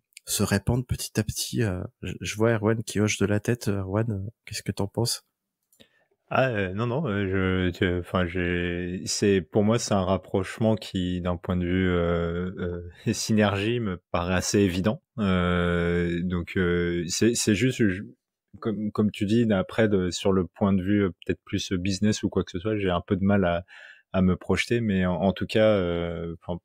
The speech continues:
Speaker 2: en, en, en soi, en, en soi, c'est, euh,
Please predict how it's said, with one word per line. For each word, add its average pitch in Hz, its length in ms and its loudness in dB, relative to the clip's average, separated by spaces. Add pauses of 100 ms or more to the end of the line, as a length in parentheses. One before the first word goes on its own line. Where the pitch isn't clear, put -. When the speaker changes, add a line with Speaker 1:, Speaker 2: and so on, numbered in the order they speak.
(500)
Speaker 2:
en, 95 100 -2
en, 90 460 -2
en 101 140 2
soi, - 260 0 (1200)
en, 104 240 0
en 101 140 4
soi, 113 260 2
c'est, 92 320 0
euh, 87 500 2